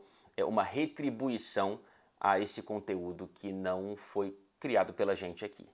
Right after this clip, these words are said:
Mas também haverá conteúdo próprio, tá? Depois dessas duas reportagens, dessas duas menções à cobertura média da mídia inglesa,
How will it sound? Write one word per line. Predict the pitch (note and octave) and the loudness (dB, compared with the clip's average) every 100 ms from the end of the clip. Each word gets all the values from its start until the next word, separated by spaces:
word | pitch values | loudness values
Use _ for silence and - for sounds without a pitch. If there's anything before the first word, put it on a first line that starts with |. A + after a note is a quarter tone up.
| _ | _
Mas | G#2 A2+ | 4 6
também | A#2 C3 | 6 6
haverá | C3+ C3+ D3 A#2 D3 | 6 6 8 10 10
conteúdo | - F3+ F3 E3 C#3+ D#3 - | 8 2 2 2 2 2 -2
próprio, | - A2 G#2 F2+ | 8 10 10 6
tá? | F2 F#2+ | 4 8
Depois | G2+ G2 B2 C#3+ B2+ A2 | 8 4 4 4 4 2
dessas | A2+ G#2+ A2 F#2 | 2 2 0 0
duas | C#3 G3+ | 4 6
reportagens, | D#3+ D3 C3+ - A2 A2+ B2 A#2 - | 6 6 6 8 8 8 4 -4 0
dessas | A2 F#2 G2+ F2 | 0 2 0 -4
duas | F#2 D3+ C#3+ A2+ - - - | -2 4 6 4 -2 -8 -6
menções | B2 D3+ C#3+ A#2 - C#3+ D#3 C3+ G2 - - - | 2 4 4 2 4 6 6 4 -2 -8 -10 -6
à | - | -4
cobertura | - A2 G2 - A2 G#2+ F#2+ | 0 0 0 -2 -2 2 2
média | G2 A2 G#2 | 4 2 2
da | F#2 | 0
mídia | F#2+ G#2 G2+ | 0 -2 -4
inglesa, | F2+ E2 A2+ D3 - E2 | -6 0 2 2 2 -4